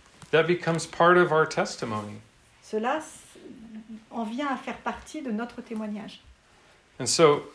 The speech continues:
Speaker 1: it's exciting that we all get to grow together with the Lord.
Speaker 2: Et c'est pour ça que c'est, euh, motivant, euh,
Speaker 1: Mhm.
Speaker 2: enthousiasmant de grandir tous ensemble dans le Seigneur.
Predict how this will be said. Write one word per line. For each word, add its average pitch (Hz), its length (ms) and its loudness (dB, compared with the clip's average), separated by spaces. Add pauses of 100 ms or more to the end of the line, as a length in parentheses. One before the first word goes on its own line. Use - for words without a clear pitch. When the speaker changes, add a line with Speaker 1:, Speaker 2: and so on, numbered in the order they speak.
(340)
Speaker 1:
it's 139 160 0
exciting 160 480 2
that 139 120 -2
we 143 140 -2
all 160 380 10
get 170 140 0
to 160 80 0
grow 131 440 4
together 131 480 0
with 113 200 -6
the 127 120 -4
Lord. 117 260 -2 (640)
Speaker 2:
Et 202 80 -8
c'est 208 260 -8
pour 202 180 -12
ça 294 160 -6
que - 80 -18
c'est, 214 540 -4
euh, 185 380 -8 (1160)
motivant, 277 1000 -2
euh, 202 100 -4
Speaker 1:
Mhm. - 60 -6
Speaker 2:
enthousiasmant 269 840 -4
de 240 120 -2
grandir 247 400 -4 (120)
tous 349 200 -6
ensemble 285 500 -10 (340)
dans 202 100 -6
le 196 80 -8
Seigneur. 190 360 -10